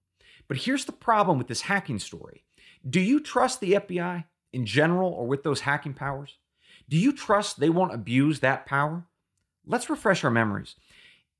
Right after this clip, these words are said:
In May of two thousand and seventeen, then F B I Director James Comey leaked sensitive, classified information to the New York Times to damage then President Donald Trump. Comey admitted that he did this in order to create public outrage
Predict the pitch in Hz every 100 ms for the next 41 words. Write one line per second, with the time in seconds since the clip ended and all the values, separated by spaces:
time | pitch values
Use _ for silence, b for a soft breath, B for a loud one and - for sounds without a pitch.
0 | _ 170 175 185 262 262 - 185 190 165
1 | 139 123 147 139 - 107 104 - 110 156
2 | 208 - 165 160 156 151 127 127 127 98
3 | 117 127 131 - 147 117 101 92 101 -
4 | - 151 147 156 165 143 _ _ - 120
5 | 151 160 175 185 180 175 151 110 107 131
6 | 120 101 98 107 113 - 196 143 101 107
7 | b b b - 120 175 226 175 143 127
8 | 113 123 139 - 101 101 127 - 92 101
9 | 120 - 240 123 _ _ _ _ _ b
10 | b - 208 233 202 147 180 285 302 139
11 | 123 - 131 120 233 151 127 - 143 151
12 | 160 170 - 131 131 131 - 107 170 -
13 | 143 139 - 104 82 104